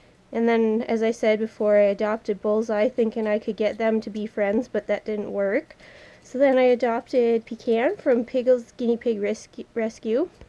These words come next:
She is a spayed female as well, so again, no babies. And they do really well together.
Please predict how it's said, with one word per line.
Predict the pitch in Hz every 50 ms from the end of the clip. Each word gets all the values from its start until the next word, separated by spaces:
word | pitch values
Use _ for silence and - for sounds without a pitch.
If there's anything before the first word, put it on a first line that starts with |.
| _ _ _ _ _ _ _ _ _ _ _ -
She | - - 269 269
is | 277 294
a | 269
spayed | 277 - - 269 262 277 277
female | - - 262 254 262 262 262 269
as | 269 262 269 -
well, | 240 233 233 233 233 269 311 339
so | 320 - - 247
again, | 233 226 226 240 226 220 233 254 285 - - - - - - - _ -
no | 214 214 220 240
babies. | 254 269 254 247 240 220 226 233 254 294 330 359 - - - _ _ _ _ _ _ _ _ _ _ _ _ _ _ _ _ - - - - - - _ -
And | 226 220 220 226 220 226 226 - -
they | 208 214 240 233 240
do | 208 226 233 226 220
really | 214 226 226 220 226 233
well | 240 262 285 294 330 359
together. | - - 220 - 202 190 185 196 185 185 226